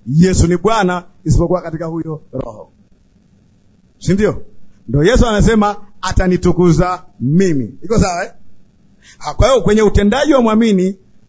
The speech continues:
mtu anenaye kwa lugha kama, eh, karama mojawapo,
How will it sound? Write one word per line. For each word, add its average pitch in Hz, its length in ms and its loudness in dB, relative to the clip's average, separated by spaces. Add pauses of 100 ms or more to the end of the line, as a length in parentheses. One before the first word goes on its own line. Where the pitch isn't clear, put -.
(120)
mtu 214 720 0 (440)
anenaye 190 880 0
kwa 196 140 -2
lugha 175 380 -4 (260)
kama, 226 480 0 (520)
eh, 175 140 -6 (300)
karama 175 340 -2
mojawapo, 160 640 -2